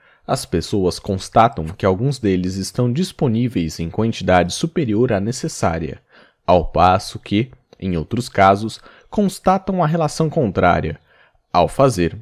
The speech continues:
essa constatação, as pessoas passam a distinguir entre bens de ordem superior, que constituirão objeto de sua atividade econômica, e aqueles bens para os quais não existe essa necessidade.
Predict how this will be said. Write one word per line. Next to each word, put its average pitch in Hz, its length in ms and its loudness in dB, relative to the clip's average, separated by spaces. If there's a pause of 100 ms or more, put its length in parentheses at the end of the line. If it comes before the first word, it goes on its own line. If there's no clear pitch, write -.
(160)
essa - 220 -6
constatação, 85 920 -4 (380)
as 139 140 -2
pessoas 185 460 0
passam 135 580 2
a 80 80 -2
distinguir 101 680 0
entre 90 280 -2
bens 117 380 0
de - 140 -2
ordem 98 340 2
superior, 110 640 0 (260)
que - 140 -2
constituirão 87 800 0
objeto 87 540 0
de 85 100 -4
sua 87 220 -4
atividade 85 500 -4
econômica, 101 680 0 (360)
e 202 60 2
aqueles 202 380 0
bens 117 360 -2
para 95 200 0
os 87 100 -6
quais 101 380 2
não 87 180 -2
existe 90 500 -4
essa 85 260 -2
necessidade. 87 840 -2